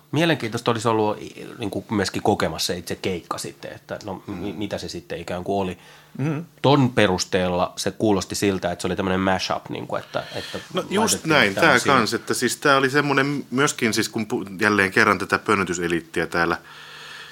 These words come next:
Speaker 2: täällä kritisoidaan semmosesta, mitä oikeastaan ehkä Oskari Onninen edusti tässä itse, eli siitä, että, että hän osoitti, että hän tunnisti nämä ja nämä viittaukset ja sivistys tässä, niinku, et, et sivistys on tärkeää,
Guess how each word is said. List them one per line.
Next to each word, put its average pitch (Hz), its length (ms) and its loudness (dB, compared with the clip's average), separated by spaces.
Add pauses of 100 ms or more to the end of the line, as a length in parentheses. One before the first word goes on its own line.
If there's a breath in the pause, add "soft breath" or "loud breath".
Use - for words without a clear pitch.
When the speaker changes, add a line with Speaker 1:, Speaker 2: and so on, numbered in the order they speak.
(120 loud breath)
Speaker 2:
täällä 95 200 2
kritisoidaan 90 640 2
semmosesta, 101 440 0
mitä 98 240 4
oikeastaan 101 640 2
ehkä 107 360 0
Oskari 92 480 0
Onninen 95 340 2
edusti 101 340 -2
tässä - 360 0
itse, 151 440 2
eli 85 220 0
siitä, 110 400 0
että, 90 260 -2 (540 loud breath)
että - 160 -8
hän 117 160 2
osoitti, 113 440 2
että - 160 0
hän 104 160 2
tunnisti 113 480 2
nämä 92 260 2
ja 85 100 0
nämä 95 280 2
viittaukset 95 640 -4
ja - 60 -8
sivistys 98 440 -4
tässä, - 340 -2 (800 loud breath)
niinku, 104 340 -2 (220)
et, - 120 -6
et 127 100 -2
sivistys 160 300 2
on 95 100 -2
tärkeää, 135 420 6